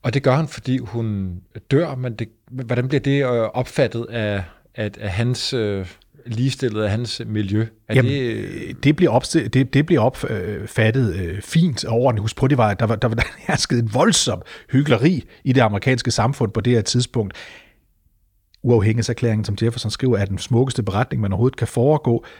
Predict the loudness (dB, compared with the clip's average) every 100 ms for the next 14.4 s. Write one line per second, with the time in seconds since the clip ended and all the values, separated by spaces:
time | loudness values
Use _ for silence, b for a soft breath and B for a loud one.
0 | -2 4 6 6 4 0 4 4 4 2
1 | 2 0 0 0 2 2 4 4 2 2
2 | 2 2 0 0 -2 2 4 4 2 2
3 | 0 0 -4 2 4 6 4 4 0 2
4 | 0 -2 0 0 0 0 4 6 4 B
5 | B B 0 2 2 0 -4 -8 -10 -12
6 | -12 -12 -12 0 0 2 -2 2 2 2
7 | -10 _ _ _ _ 0 0 2 4 4
8 | 4 2 _ b b b b _ -4 0
9 | 0 0 -2 0 2 2 2 B B 0
10 | 2 2 0 -2 0 4 4 2 -2 -2
11 | -2 -2 -4 -4 -2 -2 2 4 4 2
12 | 2 4 4 0 0 2 2 2 2 2
13 | 0 -2 0 2 4 2 0 0 -2 -2
14 | 2 2 4 2